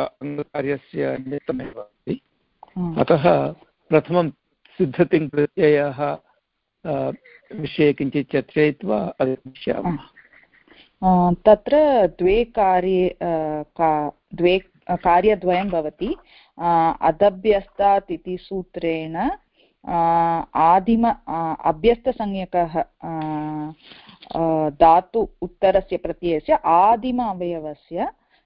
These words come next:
Speaker 2: जकारस्य स्थाने अत् आदेशः भवति। उम्,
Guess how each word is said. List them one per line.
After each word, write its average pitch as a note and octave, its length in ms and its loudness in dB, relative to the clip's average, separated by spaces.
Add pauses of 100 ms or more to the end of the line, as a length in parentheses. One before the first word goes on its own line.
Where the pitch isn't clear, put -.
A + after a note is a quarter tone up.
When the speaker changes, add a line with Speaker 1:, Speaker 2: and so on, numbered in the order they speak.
(100)
Speaker 2:
जकारस्य A#3 720 2
स्थाने F3 400 -6 (100)
अत् - 300 -2
आदेशः D#3+ 640 -4
भवति। D#3 640 -8 (440)
उम्, G3 720 -4